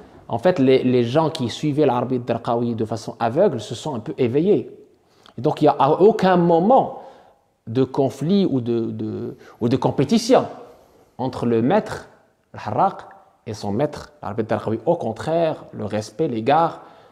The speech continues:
sont restés, et il ne citait que très élogieusement l'arbitre Darqawi, que ce soit de son vivant ou après sa mort.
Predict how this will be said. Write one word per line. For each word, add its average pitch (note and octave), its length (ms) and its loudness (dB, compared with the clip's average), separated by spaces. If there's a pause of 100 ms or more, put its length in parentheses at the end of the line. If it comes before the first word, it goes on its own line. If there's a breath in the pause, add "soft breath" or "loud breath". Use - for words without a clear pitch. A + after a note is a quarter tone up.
sont - 200 -8
restés, G#2+ 460 -2
et A#2 80 -4
il A2 100 -4
ne A2+ 60 -2
citait C3 300 -6
que C3 100 -6
très C#3+ 320 -2
élogieusement A#2 520 -2
l'arbitre G#2+ 340 -6
Darqawi, A2 280 -2
que D3 80 -6
ce C3 140 -8
soit C3 100 -6
de A#2+ 100 -2
son B2 180 -6
vivant A2+ 360 -4
ou A#2 100 -8
après G#2+ 220 -10
sa F#2+ 160 -12
mort. E3+ 300 -2